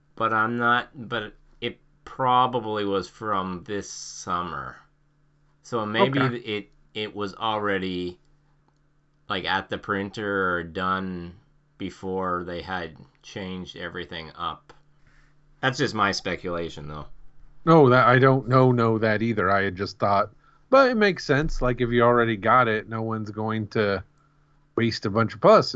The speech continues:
Speaker 2: people might know it. And, you know, if you've done a bunch of advertising, too, like,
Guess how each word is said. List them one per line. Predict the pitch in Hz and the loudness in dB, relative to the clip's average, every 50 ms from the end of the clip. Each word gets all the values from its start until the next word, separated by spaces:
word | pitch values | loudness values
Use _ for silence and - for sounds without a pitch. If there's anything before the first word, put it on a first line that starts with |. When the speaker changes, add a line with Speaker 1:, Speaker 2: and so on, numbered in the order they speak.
| 90 90 | -10 -4
Speaker 2:
people | - 123 120 110 117 113 | -2 -2 -2 0 -2 -2
might | 113 117 120 123 - | 0 0 0 0 -2
know | - 107 113 120 123 117 | -2 -2 0 2 2 2
it. | 110 110 98 92 | 2 0 0 0
And, | 110 113 110 98 - _ _ _ _ - | -2 -2 -2 -4 -6 _ _ _ _ 4
you | 240 | 6
know, | 220 147 | 6 6
if | 120 | 6
you've | 131 127 120 | 6 4 6
done | 127 120 113 | 4 4 4
a | 110 | 2
bunch | 107 120 110 - | 2 2 0 0
of | 98 90 | -2 -2
advertising, | 101 117 123 120 107 95 - 107 95 92 87 82 87 82 82 | 0 0 -2 -2 -4 -4 -4 -2 -2 -2 -4 -6 -10 -14 -10
too, | - - 123 110 92 87 85 82 | -6 -4 -2 -2 -2 -4 -6 -6
like, | 87 87 85 87 - - | -6 -6 -6 -6 -10 -14